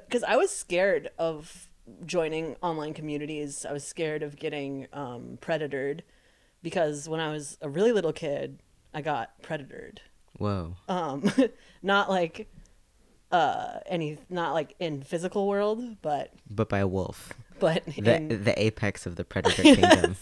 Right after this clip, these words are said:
Speaker 1: yeah, it was by a wolf. It was, uh, it was, like, those early A O L chat rooms, and, uh, me and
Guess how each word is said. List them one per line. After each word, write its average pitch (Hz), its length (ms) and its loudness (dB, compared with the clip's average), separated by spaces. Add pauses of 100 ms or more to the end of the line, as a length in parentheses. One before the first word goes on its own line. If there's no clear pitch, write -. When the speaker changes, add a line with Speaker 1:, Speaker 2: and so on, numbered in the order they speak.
Speaker 1:
yeah, 247 240 6
it 240 60 12
was 285 100 10
by - 180 12
a 220 80 2
wolf. 202 360 -4 (560)
It 247 420 8
was, 233 220 6
uh, 165 540 4 (120)
it 196 100 0
was, 190 220 0
like, 165 420 0 (160)
those 165 300 -2
early 170 520 2
A 147 140 0
O 147 100 0
L 143 400 -2
chat 147 240 -8
rooms, 214 640 -10 (840)
and, 143 720 -6 (460)
uh, 147 460 -4 (240)
me 160 180 -6
and 156 320 -6